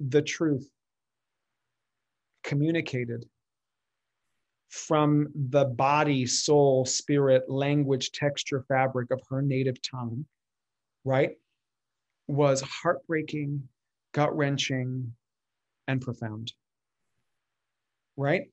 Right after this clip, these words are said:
And, uh, it is an opportunity to think about communication, like dance is communication, movement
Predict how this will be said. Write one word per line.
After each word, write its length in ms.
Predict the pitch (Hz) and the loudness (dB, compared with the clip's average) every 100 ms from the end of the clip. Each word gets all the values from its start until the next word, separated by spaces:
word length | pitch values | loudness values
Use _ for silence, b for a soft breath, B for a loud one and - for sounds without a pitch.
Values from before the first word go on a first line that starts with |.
| _ | _
And, 340 | 156 143 143 143 - | 0 2 2 -2 -2
uh, 360 | 139 131 127 - _ _ _ _ _ _ | -4 -2 -4 -6 _ _ _ _ _ _
it 160 | 156 143 | -4 -2
is 400 | 139 131 127 - _ | 0 -2 -4 -8 _
an 140 | 156 156 | -4 0
opportunity 760 | 147 165 170 156 - 170 160 156 | -2 -2 -4 -4 -2 0 0 0
to 140 | 147 139 - | -2 -2 -2
think 200 | 170 156 | 0 0
about 480 | 127 117 117 - _ _ _ _ _ _ _ _ | -2 -2 -4 -6 _ _ _ _ _ _ _ _
communication, 920 | - 151 143 135 131 165 160 147 139 143 _ _ _ | -4 0 0 -2 -2 0 0 0 -4 -8 _ _ _
like 280 | 147 151 - | 0 0 0
dance 640 | 147 156 151 139 - - - _ - | 2 4 2 0 -6 -8 -10 _ -2
is 160 | 143 | -2
communication, 760 | - 139 127 123 117 117 113 113 _ _ _ _ _ | 0 0 -2 -2 -4 -4 -8 -14 _ _ _ _ _
movement 640 | 127 151 202 156 147 131 | 2 4 6 4 2 0